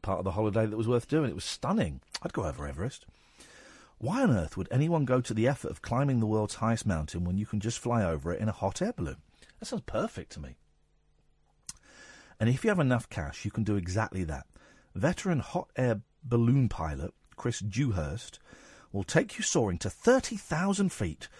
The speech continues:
for a spectacular v-, view of Everest and the Himalayas. Passengers do have to commit to a month of physical and skills training before the flight.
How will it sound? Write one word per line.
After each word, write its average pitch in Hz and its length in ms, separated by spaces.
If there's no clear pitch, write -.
for - 120
a 113 60
spectacular 202 760
v-, 120 260
view 104 280
of 90 180
Everest 110 480
and 120 180
the 123 60
Himalayas. 92 720
Passengers 226 500
do 240 220
have 240 180
to 247 80
commit 175 380
to 165 120
a 147 60
month 143 360
of 160 100
physical 160 760
and 135 200
skills 151 640
training 82 480
before 117 380
the 110 100
flight. - 600